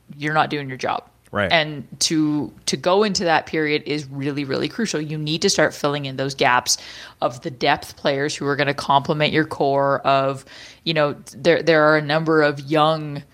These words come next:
Speaker 1: players who I think a lot of, of Sens fans viewed them as being part of the core going, you know, long term, like Logan Brown, who, mm, not really
Speaker 2: <laughs>
Speaker 1: working out so far. So what do you do with those players? Like, there's a lot of questions that Pierre Dorion has to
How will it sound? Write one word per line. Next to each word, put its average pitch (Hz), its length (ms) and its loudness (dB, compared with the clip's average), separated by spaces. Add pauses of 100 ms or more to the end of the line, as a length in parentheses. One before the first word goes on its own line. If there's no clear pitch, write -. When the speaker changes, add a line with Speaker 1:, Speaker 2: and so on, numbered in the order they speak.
(360)
Speaker 1:
players 180 400 4
who 165 100 4
I 160 60 4
think 175 180 -2
a 160 40 4
lot 151 300 4
of, 143 300 -4
of 143 240 4
Sens 156 320 0
fans 151 340 -4
viewed 147 460 -2
them 175 200 4
as 147 160 2
being 151 300 -2
part 143 380 2
of 143 160 0
the 151 100 -2
core 143 260 2
going, 139 340 -2 (100)
you - 100 -6
know, 131 100 -2
long 143 240 2
term, 165 400 0
like 135 180 -2
Logan 139 300 2
Brown, 165 400 4
who, 135 640 -2
mm, 165 560 -4 (200)
not 151 300 0
really 156 400 2 (180)
Speaker 2:
<laughs> - 200 -16
Speaker 1:
working 233 400 4
out 277 240 4
so 196 160 4
far. 170 320 4 (240)
So 214 220 4
what 202 160 6
do 185 60 2
you 185 120 4
do 165 160 4
with 165 140 0
those 180 260 4
players? - 340 -4
Like, 143 120 -4
there's 170 160 -2
a 208 40 0
lot 208 160 4
of 269 100 -2
questions 165 580 0
that - 160 2
Pierre 143 200 0
Dorion 139 380 0
has 127 300 -2
to 147 240 0